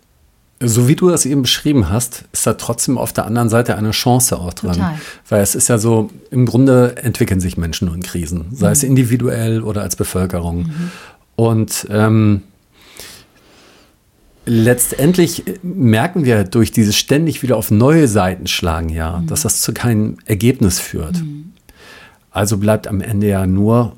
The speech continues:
Speaker 1: übrig, zu sich selbst zurückzukehren,
Speaker 2: Hm.
Speaker 1: man selbst zu sein, also sich auf sich selbst zu besinnen und
Speaker 2: Mhm.
Speaker 1: bei sich zu sein.
Speaker 2: Ja.
Speaker 1: Denn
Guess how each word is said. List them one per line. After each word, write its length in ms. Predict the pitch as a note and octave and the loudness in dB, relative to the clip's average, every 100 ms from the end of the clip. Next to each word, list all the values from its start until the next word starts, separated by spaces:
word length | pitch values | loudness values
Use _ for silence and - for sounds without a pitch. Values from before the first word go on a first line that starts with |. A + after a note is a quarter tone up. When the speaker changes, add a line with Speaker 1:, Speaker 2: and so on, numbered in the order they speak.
| _ - | _ -4
Speaker 1:
übrig, 640 | G2+ - A2 A#2+ - - _ _ _ _ _ _ _ | -4 -2 0 0 -2 -14 _ _ _ _ _ _ _
zu 200 | - A2+ | -2 0
sich 200 | F#2+ - | 0 0
selbst 260 | A#2+ - - | 0 0 -4
zurückzukehren, 800 | D#2 - - - - D#2+ D#2 F#2 _ - | -6 -6 -10 -10 -8 -6 -6 -12 _ -2
Speaker 2:
Hm. 100 | F#3 | 0
Speaker 1:
man 140 | F#2+ | 0
selbst 320 | F2+ A#2 - | 0 0 0
zu 80 | - | -4
sein, 280 | E2+ E2 E2 | -4 -4 -4
also 280 | G2+ F#2 F#2+ | -4 -2 0
sich 360 | F#2 B2 - | 2 0 0
auf 160 | A2+ G#2 | -6 -2
sich 280 | - A2 - | 0 -2 0
selbst 640 | B2+ B2+ - - - - | 2 2 2 -4 -8 -8
zu 180 | - A2 | -4 -2
besinnen 380 | G2 F#2 G#2 G2+ | 0 2 2 2
und 280 | - A2 E3 | 0 -4 0
Speaker 2:
Mhm. 40 | |
Speaker 1:
bei 240 | B2+ A2+ G#2+ | 0 2 2
sich 320 | F#2+ - - | 0 -4 -4
zu 220 | - G2 | -4 -2
sein. 340 | D2+ D#2+ D#2 | -2 -4 -2
Speaker 2:
Ja. 80 | F2+ | -4
Speaker 1:
Denn 460 | F2 D2+ E2+ D#2+ | -4 -8 -12 -14